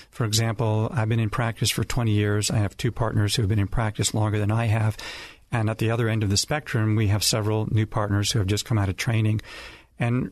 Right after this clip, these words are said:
really what that does in practicing in a group environment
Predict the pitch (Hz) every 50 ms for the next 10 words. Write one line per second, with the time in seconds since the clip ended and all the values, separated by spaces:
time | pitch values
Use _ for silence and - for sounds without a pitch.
0 | - - - - 127 143 196 220 185 147 123 127 123 - - 127 113 107 104 110
1 | 110 110 110 107 104 - - - 123 101 92 - - 113 110 - - 110 - -
2 | 117 101 101 98 92 - - 117 113 - 117 95 - 117 107 110 110 110 107 104
3 | -